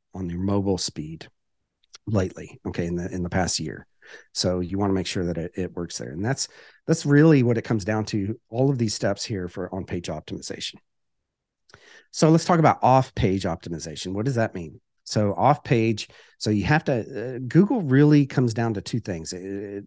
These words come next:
it's, it's the on-page optimi-, optimization of the website and all of those things that we just talked about. But there's the other, the other part of the equation is, is off-site, right?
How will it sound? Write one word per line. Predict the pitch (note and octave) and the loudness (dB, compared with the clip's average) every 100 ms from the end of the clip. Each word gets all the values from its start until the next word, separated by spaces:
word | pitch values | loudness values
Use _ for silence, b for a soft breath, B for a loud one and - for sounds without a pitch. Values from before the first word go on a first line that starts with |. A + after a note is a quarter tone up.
| - | -10
it's, | G2+ - - | -10 -8 -8
it's | G2+ - | -8 -6
the | F#2 - | -8 -4
on-page | A#2 C#3+ - C#3+ C#3+ C#3 - | 0 2 2 2 2 -2 -4
optimi-, | B2+ B2 C3 B2 - - | -4 -2 0 -2 -4 -4
optimization | A2 A#2 B2+ A#2 A#2 B2 A#2+ G#2 | -4 0 0 2 0 -2 -4 -4
of | G2+ A2 | -4 -2
the | A#2 | -2
website | B2 - D3 D#3+ B B B _ _ - | -2 -2 0 -2 B B B _ _ -6
and | A2 A2 G#2+ - | -2 0 -2 -2
all | G#2+ | 0
of | A2 | 2
those | A#2+ - | 0 0
things | A#2+ | 0
that | A2 | 0
we | G#2+ | -2
just | G#2+ - | -4 -2
talked | A#2 - | -4 0
about. | C3 C#3 B B B B _ _ _ - | -2 -2 B B B B _ _ _ -4
But | A#2+ | 0
there's | C3 A2+ | 0 0
the | A2+ | 2
other, | C#3+ F3+ G3+ | 2 2 -2
the | A2+ C3 | -4 -2
other | E3+ - | -2 0
part | D3 | 2
of | C#3 | 4
the | A2+ | 4
equation | - D3 A#2+ | 2 2 2
is, | A2+ - | 0 -2
is | A#2+ G2 - | -6 -6 -2
off-site, | C3 - - B1 - _ - | -2 -2 -6 -8 -14 _ -8
right? | G#2+ A#2 | -6 -6